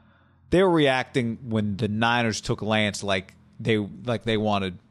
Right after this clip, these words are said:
Pitts the whole time, which I would believe.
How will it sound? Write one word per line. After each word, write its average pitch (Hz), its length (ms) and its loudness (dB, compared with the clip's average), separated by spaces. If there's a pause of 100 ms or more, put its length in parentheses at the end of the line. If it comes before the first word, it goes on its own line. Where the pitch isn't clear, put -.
(440)
Pitts 131 200 0
the 143 100 0
whole 139 120 2
time, 143 320 -2 (540)
which 117 180 0
I 110 160 4 (320)
would 117 180 0
believe. 104 540 -2